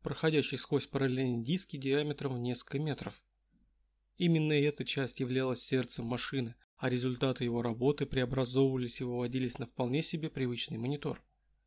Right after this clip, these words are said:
Даже софт, разработанный под квантовый И И, вызывал ассоциации с уже ставшим классикой Linux. Самым странным оборудованием здесь был, пожалуй, инфракрасный порт,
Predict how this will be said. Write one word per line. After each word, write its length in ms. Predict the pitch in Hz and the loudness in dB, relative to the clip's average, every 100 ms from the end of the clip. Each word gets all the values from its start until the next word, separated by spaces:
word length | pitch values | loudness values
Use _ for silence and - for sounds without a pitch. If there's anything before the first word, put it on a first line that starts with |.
| _ _ _ _ _ _ | _ _ _ _ _ _
Даже 300 | 127 143 165 | -2 0 0
софт, 480 | 170 - 185 - - - | -2 0 0 0 -14 -6
разработанный 680 | 120 139 135 135 143 135 | -2 0 2 2 2 0
под 200 | 120 127 | -2 -4
квантовый 480 | - 131 123 117 117 | 0 -2 -2 -2 0
И 160 | 123 175 | 0 -4
И, 100 | - _ _ | -8 _ _
вызывал 520 | 147 135 131 135 139 127 | -2 2 4 4 4 2
ассоциации 640 | - 135 135 156 - 165 | -2 -2 0 0 0 -6
с 100 | - | -4
уже 180 | 139 131 | -2 -2
ставшим 460 | - 139 - 139 | -2 -2 -2 -4
классикой 520 | 127 127 123 131 151 | -2 -4 -4 -6 -4
Linux. 440 | 165 151 - - - _ _ _ _ _ _ _ _ _ _ _ | -4 -4 -6 -10 -12 _ _ _ _ _ _ _ _ _ _ _
Самым 500 | - 131 156 156 143 | -2 2 4 4 2
странным 540 | - 151 151 143 131 | 2 2 2 2 0
оборудованием 680 | 127 131 135 160 156 160 151 | 0 2 2 0 0 0 0
здесь 200 | 147 139 | 0 0
был, 280 | 131 151 151 - | 0 0 -2 -10
пожалуй, 460 | 143 127 135 139 | -4 2 2 2
инфракрасный 640 | 139 143 135 - 120 - 135 | -2 -4 -2 0 -2 -2 -4
порт, 380 | 170 131 - | 0 0 -2